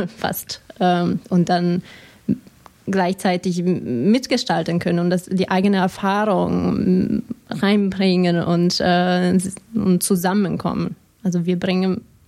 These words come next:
<laughs> was rein und wir holen uns was aus dem Ort raus. Und das ist, äh, äh, das Spannendste, finde ich, aus unserer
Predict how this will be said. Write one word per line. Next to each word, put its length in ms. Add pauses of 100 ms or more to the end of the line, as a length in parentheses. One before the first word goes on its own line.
<laughs> 120
was 360
rein 400
und 220
wir 200
holen 260
uns 220
was 200
aus 140
dem 180
Ort 440
raus. 320
Und 180
das 180
ist, 220
äh, 240 (720)
äh, 520
das 120
Spannendste, 680
finde 240
ich, 240
aus 160
unserer 500